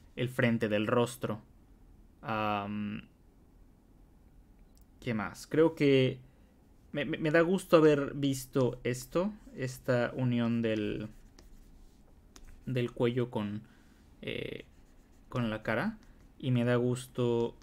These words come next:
haber visto que aquí está su barbilla, ¿no? Pero creo,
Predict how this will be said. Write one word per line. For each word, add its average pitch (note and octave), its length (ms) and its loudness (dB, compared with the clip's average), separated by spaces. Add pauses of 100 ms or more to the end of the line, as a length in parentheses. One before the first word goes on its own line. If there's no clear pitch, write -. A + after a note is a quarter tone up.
(100)
haber A2 300 -4
visto A2 680 -4 (340)
que - 80 -20
aquí - 140 -14
está B2 180 -8
su A#2+ 120 -4
barbilla, G#2+ 540 -2
¿no? B2 220 -8 (400)
Pero C3 340 6
creo, D#3+ 460 6